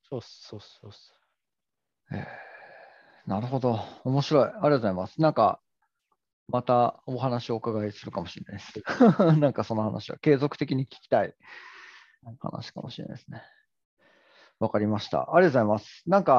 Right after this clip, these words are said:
Speaker 1: はい。
Speaker 2: あのー、なんかここまで聞いてきた話で、あのー、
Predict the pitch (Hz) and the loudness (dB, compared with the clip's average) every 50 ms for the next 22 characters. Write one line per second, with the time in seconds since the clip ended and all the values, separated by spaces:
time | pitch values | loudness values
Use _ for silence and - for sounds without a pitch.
0 | 110 92 131 - _ - 131 127 127 123 123 123 123 127 123 123 120 120 120 123 | 6 4 2 -2 _ 0 0 0 0 0 0 0 0 0 0 0 0 -2 -2 -4
1 | - - _ _ _ _ _ _ _ _ - - - _ _ _ _ _ _ _ | -4 -8 _ _ _ _ _ _ _ _ -20 -20 -20 _ _ _ _ _ _ _
2 | _ _ _ _ - 262 240 175 - - - _ - 233 262 247 196 160 - - | _ _ _ _ -6 -2 -2 -2 -2 -2 -8 _ -8 -4 -4 -4 -4 -4 -8 -8
3 | - 151 147 147 147 147 - 151 139 - - - 131 120 110 123 120 123 127 - | -8 -4 -4 -4 -4 -4 -4 -4 -4 -4 -2 0 0 2 2 0 0 -2 -2 -4
4 | - - 117 113 104 101 92 - - _ _ _ _ - - - _ _ _ - | -4 0 2 4 4 4 2 0 -4 _ _ _ _ -20 -20 -20 _ _ _ -2
5 | 127 120 113 110 110 113 107 107 107 107 107 104 - - _ _ | 0 2 2 2 2 0 0 2 2 0 0 -2 -4 -6 _ _